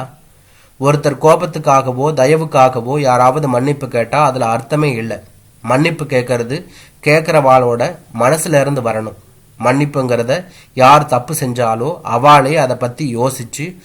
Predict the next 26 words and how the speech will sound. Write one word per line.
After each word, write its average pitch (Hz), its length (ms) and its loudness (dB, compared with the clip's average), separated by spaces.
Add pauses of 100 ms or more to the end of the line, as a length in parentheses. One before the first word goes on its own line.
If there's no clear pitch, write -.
(180)
தப்புன்னு 151 460 2
புரிஞ்சுக்கிட்டு 135 560 -4
மன்னிப்பு 147 380 0
கேட்கறதுல 120 540 -2
தான் 139 200 0
அர்த்தம் 127 360 0
இருக்கு. 107 280 -10 (720)
நான் 113 280 -4
பேசாமல் 113 500 -2
இருந்தேன். 107 340 -12 (560)
அப்பாவும் 123 600 0
இப்படிதான் 127 480 -2
நினைச்சிட்டு 120 360 -4
இருந்தார். 107 360 -8 (440)
நீ 123 120 -4
மன்னிப்பு 139 400 -2
கேட்டிருந்தா 123 560 -4
கூட 131 460 -4
அதை 117 200 -4
அவர் 117 260 -4
ஒத்துண்டு 131 340 -2
இருப்பாரோ 120 480 0
என்னவோ. 110 340 -8 (520)
ஒரு 117 200 -4
தடவை 127 260 0
சொன்னார், 127 400 -2